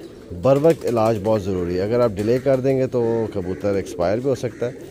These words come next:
तो इसलिए ये medicines मैं हमेशा अपने पास रखता हूँ कि खुदा न खास्ता कोई भी प्रॉब्लम आए तो फौरी इलाज, अ, उनका शुरू कर दें, और उम्मीद करते हैं कि ये कबूतर, अ, ठीक हो जाएगा।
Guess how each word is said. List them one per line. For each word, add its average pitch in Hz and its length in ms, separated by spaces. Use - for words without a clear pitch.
तो - 80
इसलिए 143 540
ये 123 80
medicines 110 580
मैं 107 200
हमेशा 98 380
अपने 101 220
पास 90 320
रखता 110 260
हूँ 107 100
कि 101 60
खुदा 92 260
न 104 100
खास्ता 98 340
कोई 95 160
भी 95 80
प्रॉब्लम 95 420
आए 98 140
तो 98 100
फौरी 98 420
इलाज, 85 440
अ, 78 360
उनका 87 220
शुरू 90 240
कर 104 240
दें, 117 180
और 85 100
उम्मीद 98 220
करते 104 300
हैं 104 220
कि 101 80
ये 90 180
कबूतर, 82 480
अ, 80 260
ठीक 101 200
हो 120 120
जाएगा। 101 260